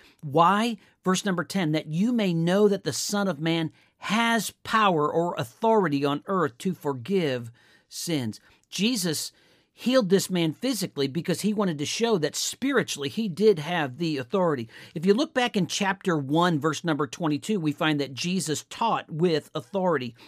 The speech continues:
In chapter one, verse twenty-seven, Jesus commanded unclean spirits with authority. Jesus has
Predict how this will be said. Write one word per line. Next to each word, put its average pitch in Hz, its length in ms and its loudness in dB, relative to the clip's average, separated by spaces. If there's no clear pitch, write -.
In 160 120 0
chapter 196 360 0
one, 165 260 0
verse 147 220 -4
twenty-seven, 170 760 -2
Jesus 185 460 0
commanded 170 600 -2
unclean 180 540 -2
spirits 160 500 0
with 156 460 2
authority. 151 480 0
Jesus 139 560 -4
has 139 440 -4